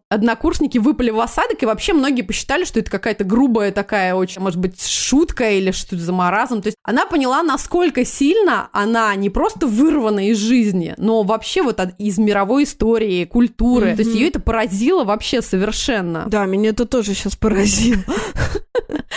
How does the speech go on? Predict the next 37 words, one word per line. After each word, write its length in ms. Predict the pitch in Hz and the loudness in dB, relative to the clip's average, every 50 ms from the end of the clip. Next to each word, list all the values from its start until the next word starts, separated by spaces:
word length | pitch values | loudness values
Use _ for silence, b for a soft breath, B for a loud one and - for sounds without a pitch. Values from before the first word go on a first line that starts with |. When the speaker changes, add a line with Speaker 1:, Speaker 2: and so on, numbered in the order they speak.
| B 571 539 508 466 392 320 - _ - | B -6 -6 -6 -4 -6 -6 -6 _ -2
Speaker 1:
И 260 | 226 240 247 240 233 220 196 | 0 0 2 2 0 -2 -4
как 160 | - 226 - | -4 -4 -4
она 180 | 247 233 233 240 | -4 -4 -4 -4
сама 280 | - 233 233 269 339 349 | -2 -2 -2 0 0 0
говорит, 360 | 349 262 254 226 208 220 - | 0 0 0 -2 -2 -4 -6
что 140 | - - 220 | -4 -4 -2
ей 140 | 220 233 214 | 0 0 0
вообще 320 | 240 247 - - - 285 | -2 -4 -4 -4 -4 -4
всё 180 | - - 247 220 | -2 -2 -2 -2
время, 340 | 214 254 262 220 180 170 160 | 0 0 -2 -2 -4 -4 -4
да, 160 | 160 180 185 | -4 -4 -4
казалось, 560 | 180 185 180 180 214 247 302 427 381 277 - - | -2 -2 -2 -2 0 0 0 2 0 0 -2 -4
что, 460 | - - - 202 202 196 190 180 - _ | -4 -2 0 2 2 2 2 -2 -4 _
э, 160 | - 190 190 185 | -4 -4 -2 -2
сейчас 480 | - - 190 - - 269 285 277 - | -2 -4 -2 -2 0 -2 -2 -2 -4
вот 120 | 220 - 226 | -4 -2 0
её 140 | 226 226 | 0 0
кто-то 280 | 226 - 262 254 - 240 | 0 0 -2 -2 0 0
разоблачит, 720 | 220 220 175 220 202 190 196 208 214 208 - - 233 190 165 | 0 0 0 0 0 2 2 0 0 0 0 0 -2 -2 -2
что 160 | - - 202 | -4 -4 -2
она 140 | 196 208 214 | 0 0 2
не 120 | 233 240 240 | 2 4 4
может, 560 | 240 254 285 294 294 277 254 220 180 - - B B B B B | 4 4 4 2 2 2 0 -2 -2 -4 -10 B B B B B
не 200 | 202 214 226 226 | -2 0 2 2
имеет 400 | 226 240 262 269 269 269 - - | 4 2 2 2 0 -2 -4 -4
права 400 | 247 240 240 254 277 262 208 196 | -2 0 0 0 0 0 0 -2
находиться 600 | 185 196 - 220 208 220 214 233 185 - - 185 | -4 -4 -2 0 0 0 0 0 -2 -2 -4 -8
в 100 | - - | -8 -8
колледже, 560 | - - 240 254 302 339 330 240 190 175 180 170 | -6 -2 0 2 2 2 2 0 -2 -2 -4 -4
что 140 | - - 202 | -4 -2 -2
в 80 | 190 | 0
ней 180 | 226 240 247 233 | 2 2 2 0
есть 100 | 226 226 - | 0 -2 -2
что-то 200 | - 233 - - | -4 -6 -4 -6
такое 260 | - 240 - 254 240 | -8 -4 -2 0 0
гнилое, 600 | 202 220 233 233 226 226 226 247 285 302 285 247 220 | 2 4 4 4 4 4 4 2 2 2 2 0 0
неправильное. 880 | 214 220 226 - 220 220 208 214 247 262 285 254 226 208 196 185 180 | 0 -2 -2 -2 -2 0 2 2 2 2 2 0 0 0 -2 -4 -6